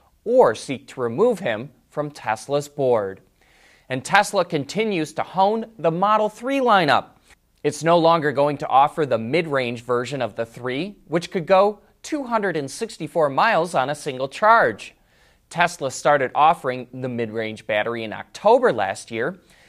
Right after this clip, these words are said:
as a way to lower the price for those that wanted to get in on the tax rebate but didn't want a long-range version.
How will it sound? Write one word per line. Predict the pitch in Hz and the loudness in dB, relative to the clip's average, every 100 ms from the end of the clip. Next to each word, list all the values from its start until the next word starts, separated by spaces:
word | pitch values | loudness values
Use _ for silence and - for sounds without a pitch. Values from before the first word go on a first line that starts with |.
| _ - | _ -2
as | 247 | 0
a | 254 | 4
way | 254 | 4
to | 254 | 4
lower | 220 240 | 4 4
the | 233 | 2
price | 196 - 240 196 196 | -2 0 2 2 -2
for | - 170 | -2 2
those | 175 190 185 | 2 0 0
that | 165 | -2
wanted | 165 175 165 | 0 -2 -2
to | 151 | -6
get | 127 151 - - | -4 -4 -6 0
in | 277 285 | 2 4
on | 202 | 2
the | 123 | 0
tax | 117 123 110 - | -2 0 0 0
rebate | 123 117 123 147 - _ _ _ | -6 0 2 2 0 _ _ _
but | - 131 - | -6 -6 -2
didn't | 262 240 - | 0 0 -2
want | 131 127 | 0 2
a | 180 | 2
long-range | 214 247 233 180 147 120 | 4 4 2 0 -2 -2
version. | 135 131 113 113 95 | 0 0 0 -6 -6